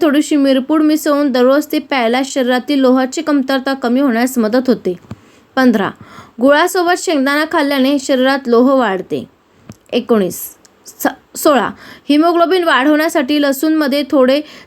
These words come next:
सैंधव मीठ मिसळा आणि चटणी बनवा. रोज खाल्ल्यास हिमोग्लोबिन व-, वाढण्यास मदत होते. सतरा, शरीरात रक्ताचा भाव पूर्ण करण्यासाठी दूध आणि खजूर हा देखील एक चांगला उपाय आहे. हा उपाय करण्यासाठी दुधामध्ये खजूर घाला आणि झोपण्याआधी दूध प्या.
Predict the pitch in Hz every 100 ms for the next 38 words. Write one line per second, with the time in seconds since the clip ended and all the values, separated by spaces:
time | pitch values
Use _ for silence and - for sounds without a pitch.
0 | - 294 277 330 339 349 285 233 269 277
1 | 269 247 269 269 269 262 269 254 202 190
2 | 254 277 - 294 254 269 262 254 262 247
3 | 269 277 285 - - 226 220 247 269 233
4 | 220 254 233 - 165 - - - - -
5 | 262 - 190 180 - - - _ - 294
6 | 311 339 330 277 269 277 285 302 302 269
7 | 285 285 302 320 302 269 294 294 262 240
8 | 294 - 269 269 302 226 269 277 269 262
9 | 269 302 233 247 262 220 233 254 247 233
10 | 220 202 185 - - - - 277 294 294
11 | 320 311 262 277 285 254 247 254 262 254
12 | 269 269 247 254 285 277 233 240 247 240
13 | 269 262 233 233 226 254 262 - 180